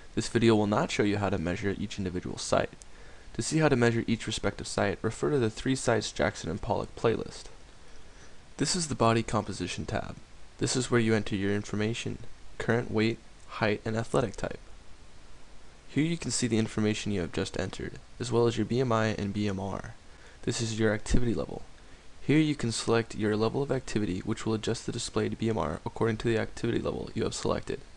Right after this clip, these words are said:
This is also referred to as total energy expenditure, or T E E.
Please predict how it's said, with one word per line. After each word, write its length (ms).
This 140
is 100
also 320
referred 300
to 260
as 120
total 360
energy 320
expenditure, 680
or 160
T 320
E 260
E. 280